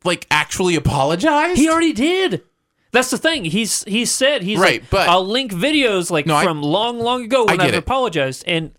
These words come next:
Speaker 2: I
Speaker 1: I get it. But not everybody has seen or heard those apologies, and what does it hurt to say, "I'm sorry" again? Like,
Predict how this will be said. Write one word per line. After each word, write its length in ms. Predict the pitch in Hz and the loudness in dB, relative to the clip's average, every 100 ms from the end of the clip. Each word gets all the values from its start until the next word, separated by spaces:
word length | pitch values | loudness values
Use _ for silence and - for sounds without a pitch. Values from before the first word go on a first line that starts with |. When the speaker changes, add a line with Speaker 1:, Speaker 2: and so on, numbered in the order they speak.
| - | -2
Speaker 2:
I 180 | 160 190 | 0 2
Speaker 1:
I 40 | |
get 120 | 117 | 0
it. 140 | 87 _ - | -4 _ -6
But 80 | |
not 160 | 143 165 | -4 -2
everybody 380 | 170 170 156 139 | -2 -2 -2 -2
has 100 | 120 | -2
seen 240 | - 139 | -2 -2
or 80 | 123 | -2
heard 180 | 131 139 | -4 -4
those 160 | 131 | -4
apologies, 480 | 117 117 120 123 107 | -4 -2 -2 -2 -4
and 80 | 113 | -2
what 120 | 120 | -2
does 120 | 135 | -4
it 100 | 123 | -4
hurt 180 | 110 127 | -4 -4
to 60 | - | -4
say, 160 | 135 | -4
"I'm 80 | 120 | -4
sorry" 320 | 113 120 113 98 | -4 -2 -2 -4
again? 520 | 90 120 160 - - | -4 -4 -4 -6 -6
Like, 300 | 113 110 - | -2 -2 -4